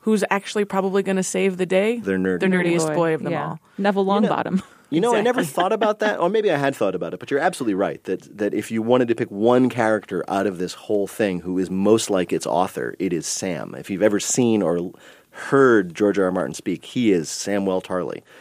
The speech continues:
Speaker 2: He is a big guy who spent a lot of time doing books and never been very good at anything, uh,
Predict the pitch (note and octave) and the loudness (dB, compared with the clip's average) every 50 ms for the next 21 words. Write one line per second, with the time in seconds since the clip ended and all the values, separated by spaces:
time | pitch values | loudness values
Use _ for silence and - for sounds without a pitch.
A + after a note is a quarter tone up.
0 | - - _ _ F#2 F2+ E2 D#2 D2 C2+ C#2 C#2+ - A2+ A#2 A2 G#2 A2+ G2+ G2+ | -20 -20 _ _ -6 -6 -4 -4 -8 -10 -4 0 0 0 0 2 2 2 2 2
1 | G2 G2+ F#2+ F2+ - F2 - - E2 D2 B1+ C2+ C#2 D#2 F#2 G#2 G2 - - - | 2 0 -2 -4 -6 -8 -8 -6 -6 -6 -4 -2 0 2 2 2 2 0 -2 -4
2 | G2+ F#2+ F#2 F2 F2+ F2 E2+ D#2 F2+ E2+ D#2+ - - E2 D2+ D#2+ D#2+ F2 F2 G2 | -2 -2 0 0 0 0 0 0 -2 -2 -2 -4 -8 -8 -8 -4 -4 -2 0 0
3 | F2+ F2 F2 E2+ F2 F2+ E2+ D#2+ D#2 E2+ D#2+ D#2 D2 D#2 D2+ D2+ D2+ - - D#2+ | 0 0 0 0 2 2 2 2 2 0 -2 -2 -4 -4 -4 -6 -6 -8 -8 -8
4 | C#2 C2+ C2+ B1 A1+ - | -8 -6 -6 -8 -8 -10